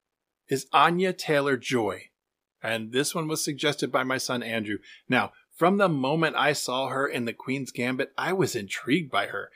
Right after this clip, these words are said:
I can see her in just about any role imaginable in the Star Wars universe.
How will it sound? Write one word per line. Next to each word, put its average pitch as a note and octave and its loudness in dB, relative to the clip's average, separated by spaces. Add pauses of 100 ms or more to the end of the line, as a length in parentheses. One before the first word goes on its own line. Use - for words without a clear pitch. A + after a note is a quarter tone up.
(180)
I D3+ 2
can F#3 -4
see F3+ -6
her E3 -2
in C#3 -4
just - -6
about D#3 0 (100)
any G#3 2
role E3+ 2
imaginable B2+ -2
in G#2+ -10
the A2 -6
Star C3+ -2
Wars B2+ -4
universe. B2+ -6